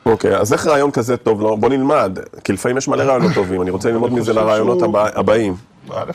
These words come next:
Speaker 2: נכון. קודם כל, אה, אתה יודע, לא כל דבר שאתה עושה מצליח, זה לא אומר שהוא לא יצליח בעתיד.
Speaker 1: כן.
Speaker 2: אני לא בטוח שהרעיון הזה לא, לא הקדים קצת את זמנו,
Speaker 1: כן.
Speaker 2: או שכל ה-,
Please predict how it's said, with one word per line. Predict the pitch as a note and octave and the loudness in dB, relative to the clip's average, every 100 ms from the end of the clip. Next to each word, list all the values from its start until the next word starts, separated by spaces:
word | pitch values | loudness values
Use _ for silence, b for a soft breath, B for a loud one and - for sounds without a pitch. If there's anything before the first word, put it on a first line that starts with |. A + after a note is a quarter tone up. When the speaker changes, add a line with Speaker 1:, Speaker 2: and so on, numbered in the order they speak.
| - | -8
Speaker 2:
נכון. | C3 C3+ C3 | -6 -6 -2
קודם | B3 D4+ | -4 -2
כל, | A#3+ G3+ | -2 0
אה, | E3+ D3+ | 2 4
אתה | C#3 C3 | 2 -2
יודע, | C#3+ C#3+ - B B - | 2 2 0 B B -4
לא | C3+ D3 | -4 0
כל | - D#3+ | 0 2
דבר | C#3+ B2+ D3 | 2 2 0
שאתה | - C#3 B2 G#2+ G#2+ G#2 G2+ G2 - | 0 -2 0 2 2 2 0 -4 -8
עושה | - G#2+ D#3+ | -10 -4 -2
מצליח, | C#3 A#2 E3 D#3 | -2 -4 -4 -4
זה | F#2+ G2+ | -2 0
לא | A#2 | 2
אומר | A#2 B2+ C3+ | 2 0 -2
שהוא | A#2 - G#2+ G#2 | -4 -6 -4 -2
לא | A#2 | 0
יצליח | A#2+ C3+ A2+ - | -2 -4 -8 -4
בעתיד. | G#2+ F#2 G2+ D#2 | -4 -4 -8 -10
Speaker 1:
כן. | - F#2+ E2+ - | -4 -4 -4 -12
Speaker 2:
אני | G#2 A2 | -8 -6
לא | A#2 | -2
בטוח | C3+ C3+ - | -2 -2 -4
שהרעיון | - - A2+ A2 A2 G2+ G#2+ A2 | -4 -4 -2 0 0 0 0 -2
הזה | A2 G#2+ | -2 -2
לא, | G#2 G#2+ G#2 G#2 | 0 2 0 0
לא | B2 | -2
הקדים | A2+ A2+ | -2 -4
קצת | A#2+ - - | -4 -8 -6
את | A2 | -6
זמנו, | G2+ G#2 A#2 C#3+ D#3 B B | -4 -2 -2 -4 -6 B B
Speaker 1:
כן. | - F#2+ | -10 -6
Speaker 2:
או | G2 D3 D3+ D3+ | -2 0 2 0
שכל | D3 D3 - D#3+ D#3+ | -2 -10 -4 -2 0
ה-, | D#3 D#3 D3+ D3+ D3 | 0 -2 -2 -2 -4